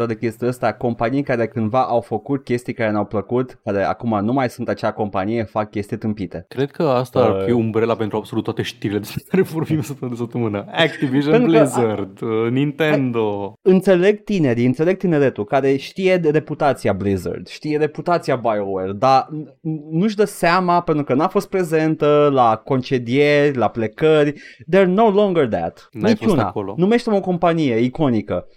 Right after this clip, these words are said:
Speaker 1: care, care astăzi încă mai e ce era cândva. They're not. Anyway, mă bucur că
Speaker 2: Fii atent.
Speaker 1: fac prostii.
Speaker 2: Vreau să citesc o chestie.
Speaker 1: Te rog frumos, citește-mi un basm.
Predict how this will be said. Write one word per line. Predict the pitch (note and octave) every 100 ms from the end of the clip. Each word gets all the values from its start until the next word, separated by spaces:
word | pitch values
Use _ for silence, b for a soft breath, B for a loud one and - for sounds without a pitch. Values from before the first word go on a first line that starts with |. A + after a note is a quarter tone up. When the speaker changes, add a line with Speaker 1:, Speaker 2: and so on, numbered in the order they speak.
| _
Speaker 1:
care, | - D3
care | C#3 C#3+ B2
astăzi | D#3+ E3+ E3 C#3
încă | F3 E3+ E3
mai | C#3+ D3
e |
ce | D3+ D3
era | C3+ A#2
cândva. | - C3+ B2 F#2 - -
They're | G3+
not. | G#3 A#2 - _
Anyway, | A2 A2+ G2 F2 F2 - -
mă | B2+
bucur | G#2 F2+ G2 F#2
că | - G2 F#2 F2+ F#2
Speaker 2:
Fii | B2
atent. | A#2 - G2 - _
Speaker 1:
fac | A#2 G#2+
prostii. | G#2+ G#2 - G2+ _
Speaker 2:
Vreau | A#2 A#2
să | G#2+
citesc | G2+ F#2+
o | -
chestie. | G#2+ - - B2+
Speaker 1:
Te | -
rog | G#2 F#2+
frumos, | F#2 F2 - _
citește-mi | - - A2 - G#2 G2
un | G2 F#2+
basm. | F#2 F#2+ F#2+ - G2+ F2+ F2 F#2